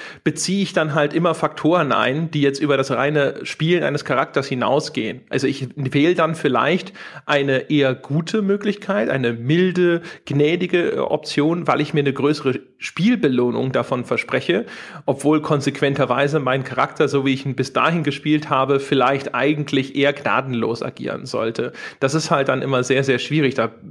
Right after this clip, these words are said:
hat man als Spieler, finde ich, häufig auch einfach nicht die Disziplin oder nicht das Interesse an der Figur,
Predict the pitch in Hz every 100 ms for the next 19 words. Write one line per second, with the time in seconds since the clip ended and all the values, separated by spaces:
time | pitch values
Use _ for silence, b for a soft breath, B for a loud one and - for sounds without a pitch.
0 | - - 131 127 143 143 131 123 - 180
1 | 139 - 139 131 135 135 127 123 127 139
2 | 135 - 135 139 135 - - 135 170 202
3 | 135 143 147 135 - 135 - 135 - 127
4 | 131 123 - 120 143 165 170